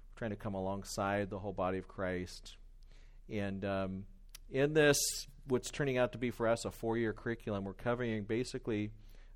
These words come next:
biblical history. We're doing a chronological study, again, seven C's of history. We've talked about in the past. Uh, this morning, we're actually starting in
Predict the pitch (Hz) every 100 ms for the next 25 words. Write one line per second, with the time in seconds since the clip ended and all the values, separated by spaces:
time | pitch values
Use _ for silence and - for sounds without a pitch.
0 | - 135 147 156 143 120 139 - - 101
1 | 113 107 101 113 107 - 110 110 110 110
2 | 120 - - 101 104 120 123 110 104 104
3 | 123 - 123 113 110 120 110 110 127 120
4 | - 127 123 - - - - - - -
5 | - 104 123 113 117 107 76 95 - 123
6 | 117 117 113 - - - - - - -
7 | - - 123 117 113 113 123 123 143 165
8 | 143 131 127 127 127 - - 135 131 131
9 | 104 - - 123 131 143 135 131 135 117
10 | 123 135